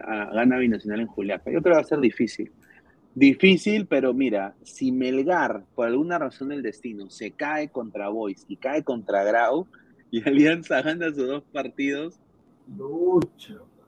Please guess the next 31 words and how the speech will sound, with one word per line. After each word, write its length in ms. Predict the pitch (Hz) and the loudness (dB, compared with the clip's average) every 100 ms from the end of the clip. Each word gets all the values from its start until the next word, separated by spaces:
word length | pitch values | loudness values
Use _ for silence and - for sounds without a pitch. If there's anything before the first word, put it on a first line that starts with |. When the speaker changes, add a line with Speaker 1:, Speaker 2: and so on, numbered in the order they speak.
| _ _ _ - _ - | _ _ _ -20 _ -10
Speaker 1:
eso 320 | 135 123 127 | -10 -4 -2
va 80 | 135 | 2
a 20 | |
Speaker 2:
Hay 200 | 143 175 | 6 6
Speaker 1:
ser 20 | |
Speaker 2:
que 120 | 175 190 | 8 12
ver 180 | 214 | 12
los 240 | 208 185 - | 12 12 12
Speaker 1:
crítica 220 | 214 240 | 12 12
Speaker 2:
árbitros, 360 | 208 175 - 170 | 12 12 12 8
Speaker 1:
para 160 | 170 | 8
Speaker 2:
ah, 120 | 190 | 8
Speaker 1:
mucha 260 | 208 160 160 | 6 8 8
Speaker 2:
los 300 | 175 - - | 8 8 8
Speaker 1:
ah, 260 | 226 240 214 | 12 12 12
Speaker 2:
árbitros, 380 | 202 185 156 127 | 8 4 0 0
Speaker 1:
ah, 80 | 131 | 0
ah, 240 | 131 135 170 | 2 0 0
Speaker 2:
los 120 | 135 | 0
Speaker 1:
ah, 60 | 131 | 0
no, 120 | 190 208 | 2 2
Speaker 2:
árbitros. 220 | 180 170 | 2 -2
Speaker 1:
ahí 180 | 123 156 | 0 2
la 160 | 165 139 | 2 -2
gente, 540 | 170 175 156 139 131 - | -4 -6 -4 -4 -4 -4
ahí 200 | 131 156 | -4 -2
la 160 | 147 | -2
gente 320 | 143 160 160 135 | -4 -6 -8 -10
va 60 | |
a 40 | 135 | -10
decir, 440 | 139 143 143 | -10 -10 -12